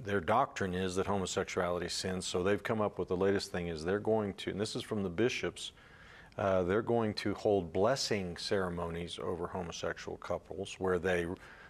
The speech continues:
they validate their life and their relationship, but they don't pronounce them quote unquote married. And, uh, it's, it just struck me as the most ridiculous compromise,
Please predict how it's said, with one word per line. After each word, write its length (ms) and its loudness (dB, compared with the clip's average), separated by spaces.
they 300 4
validate 920 2
their 260 4
life 640 2
and 220 0
their 320 4
relationship, 800 2
but 140 -2
they 120 2
don't 240 -2
pronounce 420 -2
them 200 -4
quote 320 4
unquote 480 0
married. 560 0
And, 280 2
uh, 200 6
it's, 320 -4
it 200 -2
just 200 0
struck 300 2
me 180 0
as 220 -2
the 340 2
most 280 -2
ridiculous 440 0
compromise, 800 -2